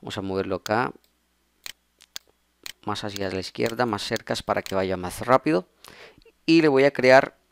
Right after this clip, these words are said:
una expresión para que se repita en toda la composición, tecla Alt, presiono la tecla Alt, activo el cronómetro de variación de tiempo, presiono menú de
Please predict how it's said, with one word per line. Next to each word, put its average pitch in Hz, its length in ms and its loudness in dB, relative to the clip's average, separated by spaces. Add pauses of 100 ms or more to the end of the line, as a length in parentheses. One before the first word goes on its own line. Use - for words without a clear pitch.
(560)
una 139 140 4
expresión 123 640 -2
para 104 180 2
que 107 100 -4
se 101 120 -8
repita 120 380 -6
en 117 60 -6
toda 123 200 4
la 143 80 4
composición, 170 760 0
tecla - 440 0
Alt, 156 340 6 (1400)
presiono 123 320 -2
la 117 100 8
tecla 117 240 2
Alt, 151 340 6 (640)
activo 139 360 2
el 131 40 -2
cronómetro 123 420 0
de 113 40 4
variación 107 320 0
de 120 80 2
tiempo, 147 580 0 (100)
presiono 131 680 0
menú 127 260 2
de 127 220 4